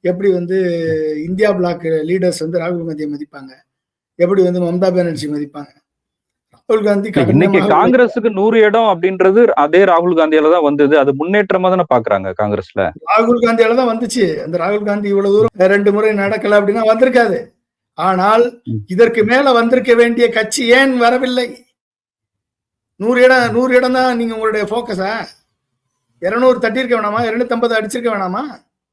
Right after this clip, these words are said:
Speaker 1: ஏன் முடியல?
Speaker 2: ம்.
Speaker 1: ஏன்னா உங்ககிட்ட
Speaker 2: ம்.
Speaker 1: சரக்கு இல்ல, உங்ககிட்ட வந்து,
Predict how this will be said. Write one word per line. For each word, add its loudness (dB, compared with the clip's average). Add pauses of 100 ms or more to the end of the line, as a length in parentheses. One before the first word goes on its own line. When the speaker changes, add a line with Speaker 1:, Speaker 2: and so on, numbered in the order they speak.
(800)
Speaker 1:
ஏன் 0
முடியல? -2 (200)
Speaker 2:
ம். -14 (580)
Speaker 1:
ஏன்னா -10
உங்ககிட்ட 2
Speaker 2:
ம். -8
Speaker 1:
சரக்கு -4
இல்ல, -10 (120)
உங்ககிட்ட -10
வந்து, -2